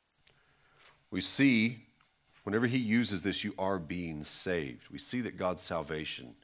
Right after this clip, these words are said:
it's both effective and it's progressive. It doesn't quit working. Acts twenty-six twenty says, uh, "But declared first to those in Damascus, then in Jerusalem, and throughout all of Judea,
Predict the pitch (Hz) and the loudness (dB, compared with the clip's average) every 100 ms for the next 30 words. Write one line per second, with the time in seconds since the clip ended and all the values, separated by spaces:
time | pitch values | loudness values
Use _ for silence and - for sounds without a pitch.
0 | _ _ 85 - 92 80 - - 113 - | _ _ -12 -2 0 0 -2 2 2 4
1 | 147 147 - - _ _ _ _ _ - | 0 0 -6 -20 _ _ _ _ _ -4
2 | 87 - 98 80 95 95 - - - 85 | -2 -2 -4 2 2 2 -8 -12 -4 4
3 | 110 110 - - - 82 87 - - - | 4 4 -6 -4 -4 -4 -6 -8 -20 -20
4 | _ _ _ _ _ - - - - - | _ _ _ _ _ -20 -20 -20 -8 2
5 | 92 - 127 110 - 104 - - 120 98 | 2 2 0 0 2 -2 -2 0 2 2
6 | - - _ _ - _ _ _ _ - | -2 -14 _ _ -20 _ _ _ _ 0
7 | 226 196 - - _ _ _ _ _ _ | 6 6 6 -6 _ _ _ _ _ _
8 | _ _ _ _ _ _ _ _ - 82 | _ _ _ _ _ _ _ _ -10 0
9 | 85 82 78 90 - - 120 107 - - | 4 4 2 0 -2 4 4 4 -2 2
10 | 117 - 101 107 98 98 92 110 110 - | 2 2 2 4 4 0 4 6 6 4
11 | 95 - 101 107 95 104 110 113 113 104 | -2 -2 0 0 0 0 0 0 0 -2
12 | 104 98 95 110 107 92 110 113 95 104 | -2 -6 -4 4 4 6 6 6 4 2
13 | 120 92 | 6 6